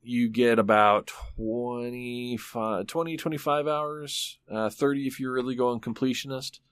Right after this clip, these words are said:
Uh, I went completionist. I did a lot of grinding that I really didn't need to. Uh, about maybe ten hours worth of grinding for, uh,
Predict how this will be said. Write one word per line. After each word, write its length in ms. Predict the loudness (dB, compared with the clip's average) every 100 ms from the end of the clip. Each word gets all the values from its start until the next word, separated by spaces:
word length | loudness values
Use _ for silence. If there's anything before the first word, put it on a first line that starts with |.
| _ _ _
Uh, 200 | -2 0 4
I 80 | 4
went 240 | 4 0
completionist. 840 | -4 0 0 2 -2 -2 -4 -8 -6
I 160 | -2 0
did 480 | 2 4 4 4 0 _ _ _ _ _ 2
a 100 | 6
lot 340 | 6 8 6
of 160 | 4 0
grinding 520 | 0 0 0 -2 0
that 120 | 0
I 60 | 2
really 280 | 2 0 2
didn't 260 | 0 -2
need 220 | -2 -2
to. 320 | 0 0 0 -8 _ _ _ _ -8
Uh, 220 | -2 -2
about 280 | 0 0 0
maybe 240 | -4 -4 -4
ten 280 | -4 -4 0
hours 400 | 2 2 2 0
worth 140 | -2
of 120 | -2
grinding 480 | 0 0 0 -4 -6
for, 480 | -8 -4 -2 0 -2 -4 -10
uh, 380 | 0 4 6 4